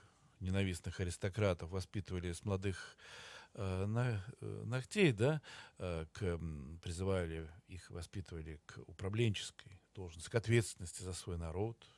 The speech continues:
и так далее, то эти-то природные популисты, они жертвой собственной пропаганды часто становятся. И потом, то есть, с одной стороны, чтобы прийти к власти, они используют различные страшилки, а придя к власти, они уже становятся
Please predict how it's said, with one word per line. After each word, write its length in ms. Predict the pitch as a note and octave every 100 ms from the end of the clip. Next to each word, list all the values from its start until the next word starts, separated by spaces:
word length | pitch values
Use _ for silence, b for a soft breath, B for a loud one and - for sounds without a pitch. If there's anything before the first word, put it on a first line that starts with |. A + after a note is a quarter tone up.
| _
и 60 | F#2+
так 240 | F#2 E2+
далее, 320 | F#2+ A#2+ A#2 G#2+ B B B B -
то 240 | B2+ A2+ G2+ - -
эти-то 720 | F3 D#3+ G2 - F2 D2 - - - _ _ _ _ _ _ _ _ _ A3 -
природные 500 | B2 B2+ C#3 G2 G2+
популисты, 840 | A2 G2 A2+ A#2 F#3 G3 - G#2 - _ _ _ _ _ _
они 300 | - G2+ A2
жертвой 400 | G2 B2+ A#2+ G2
собственной 320 | - G#2+ G#2+ G2
пропаганды 640 | G2 G2+ F2+ A2 E3 D#3
часто 320 | - F#2+ -
становятся. 680 | F#2 F#2 D2+ C2+ - - - _ B B B B B B B B
И 120 | A2+
потом, 640 | F2 F#2+ F#2+ A#2+ G#2+ F#2+ E2+
то 120 | G2+
есть, 100 | -
с 20 |
одной 160 | G2+ G#2+
стороны, 280 | - G2 F2+
чтобы 280 | - E2+
прийти 300 | E2 G2 F#2+
к 100 | F#2
власти, 440 | G#2+ G2 E2+ - D2
они 360 | D2 D2+ E2+
используют 500 | E2 - F#2 D#2+ D#2 D#2+
различные 420 | D2+ D#2 - D2+
страшилки, 640 | - E2 E2+ F#3 F#3 C#3
а 60 | F#2
придя 280 | F2+ F#2 F2
к 80 |
власти, 300 | A#2 C3+ -
они 120 | F2 F2
уже 160 | E2
становятся 640 | - F2 F#2 F#2+ - F2